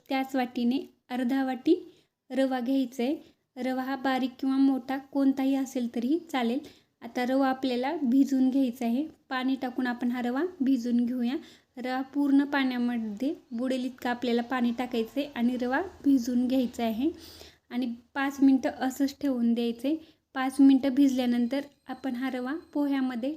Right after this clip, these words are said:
टाकून घेणार आहोत. तोपर्यंत आपली पोहेसुद्धा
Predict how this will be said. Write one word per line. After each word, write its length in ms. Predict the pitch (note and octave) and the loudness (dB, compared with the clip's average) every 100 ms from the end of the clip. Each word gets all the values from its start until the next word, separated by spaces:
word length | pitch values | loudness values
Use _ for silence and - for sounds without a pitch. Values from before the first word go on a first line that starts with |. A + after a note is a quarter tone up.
| - | -6
टाकून 360 | C4+ B3+ A3+ | -6 -2 -2
घेणार 340 | A3+ B3+ A3 A3 | 0 0 -2 -2
आहोत. 180 | A3 C4 - - _ C4+ | -4 -4 -10 -20 _ -6
तोपर्यंत 380 | C4 C4+ C#4 | -2 2 2
आपली 240 | C4+ C4 C#4 | 0 -2 -2
पोहेसुद्धा 640 | C#4 C4+ C4+ C4 A#3+ C4+ | 2 4 4 2 -2 -2